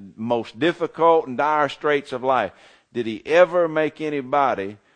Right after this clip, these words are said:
or attempt to make anybody feel sorry about where they were at and what they were doing? Did, did, did you read anything like that?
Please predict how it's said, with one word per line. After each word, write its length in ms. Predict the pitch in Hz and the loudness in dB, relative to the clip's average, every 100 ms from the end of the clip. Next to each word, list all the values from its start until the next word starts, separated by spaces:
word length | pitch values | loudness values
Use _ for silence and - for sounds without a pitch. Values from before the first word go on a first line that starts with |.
| - | -8
or 160 | 110 | -6
attempt 400 | 95 - 160 165 | -6 -4 -4 -4
to 60 | 131 | -4
make 300 | 117 113 113 | -4 -4 -6
anybody 400 | 110 104 107 104 | -10 -6 -2 -4
feel 260 | - 113 101 | -4 -6 -4
sorry 520 | - 135 110 95 92 | 0 2 2 0 -4
about 320 | 92 101 - | -4 -2 -2
where 180 | 101 110 | -4 -2
they 160 | 104 | -2
were 180 | 101 90 | -4 -4
at 260 | 101 95 - | -4 -6 -10
and 100 | 90 | -14
what 180 | 95 - | -14 -10
they 80 | |
were 140 | 90 87 | -12 -10
doing? 200 | 87 82 | -12 -10
Did, 140 | 107 | -10
did, 200 | 120 107 | -10 -8
did 80 | 120 | -6
you 160 | 127 135 | -4 2
read 200 | 240 220 | 4 4
anything 460 | 156 120 120 110 | 2 0 -4 -4
like 280 | 98 92 85 | -4 -6 -8
that? 260 | 87 73 | -14 -16